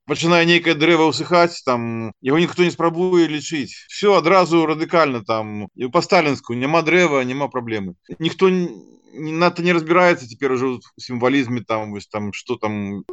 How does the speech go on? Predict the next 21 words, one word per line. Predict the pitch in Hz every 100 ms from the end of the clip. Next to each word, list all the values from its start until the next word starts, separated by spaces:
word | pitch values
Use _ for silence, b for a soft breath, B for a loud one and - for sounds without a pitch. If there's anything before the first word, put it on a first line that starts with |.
| 95 98
якія | 123 - - 143 139 131 123 123
сімвалічныя | 120 123 131 123 127
вартасці | 123 127 117 104 -
стаяць | 101 113 113 104 -
за | 101 139
ліпай | 147 180 139
ці | 123 110
за | 107
таполяй | 110 110 - 143 135 123 117 107
ці | - 107 104 104 101 101 98
за | 92 107
дубам. | 107 139 123 113 104 92 101
І | 127
мне | 165
здаецца, | 165 139
што | 135 143
это | - _
карэнным | 147 156 143
чынам | 165 143 143
неправільна. | 143 143 113 131
Гэта | - 160